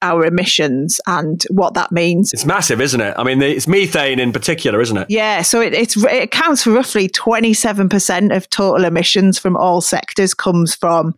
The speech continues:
Speaker 1: food production. And, you know, about two thirds of that is agriculture,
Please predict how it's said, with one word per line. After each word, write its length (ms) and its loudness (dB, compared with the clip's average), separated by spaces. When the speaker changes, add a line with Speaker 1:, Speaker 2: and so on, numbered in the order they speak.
Speaker 1:
food 340 2
production. 600 0
And, 380 0
you 60 2
know, 200 2
about 280 -2
two 160 0
thirds 440 0
of 140 -2
that 340 0
is 360 2
agriculture, 1120 2